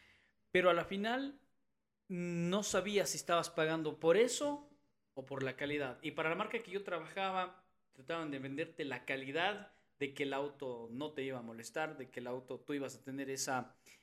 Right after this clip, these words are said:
esa, esa, esa tranquilidad de que tu auto vaya a funcionar bien y de que de aquí a unos cinco años tu auto no te presente problemas, que al final es lo que todos terminamos buscando.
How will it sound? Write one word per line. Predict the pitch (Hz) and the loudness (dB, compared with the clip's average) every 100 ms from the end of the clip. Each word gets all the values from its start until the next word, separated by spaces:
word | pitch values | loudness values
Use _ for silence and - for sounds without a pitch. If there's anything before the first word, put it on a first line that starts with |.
| _ _ | _ _
esa, | 143 139 151 135 123 117 - | -4 -2 0 0 -2 -4 -6
esa, | 143 139 - 135 127 120 - | -8 -6 -4 -2 -2 -4 -10
esa | 151 143 | -6 -4
tranquilidad | 135 123 123 131 131 131 151 160 160 - - _ _ _ | -4 -6 -8 -6 -4 2 4 4 0 -18 -20 _ _ _
de | 151 143 | -8 -6
que | 139 135 | -6 -8
tu | 135 139 | -2 0
auto | 143 143 135 | 0 -2 -6
vaya | 131 143 | -2 -2
a | 131 | -4
funcionar | 127 - 135 139 | -8 -10 -8 -6
bien | 143 | -6
y | 143 131 | -6 -6
de | 123 | -10
que | 123 | -8
de | 127 | -8
aquí | 123 - | -8 -6
a | 135 | -4
unos | 131 131 - | -4 -4 -6
cinco | 131 131 135 | -8 -6 -4
años | 135 131 - | -4 -8 -6
tu | |
auto | 127 127 131 123 123 - | -8 -4 -6 -6 -10 -14
no | - 131 | -10 -8
te | 131 | -8
presente | 120 - 131 117 | -10 -6 -6 -6
problemas, | - 123 135 131 | -4 -2 -2 -4
que | 120 | -8
al | |
final | 117 160 165 | -2 2 2
es | 151 | 0
lo | 139 | -4
que | 131 | -6
todos | 127 156 143 | -4 -2 -2
terminamos | - 127 131 139 131 | -4 -8 -6 -6 -6
buscando. | 117 - 143 143 139 | -10 -6 -2 -2 -4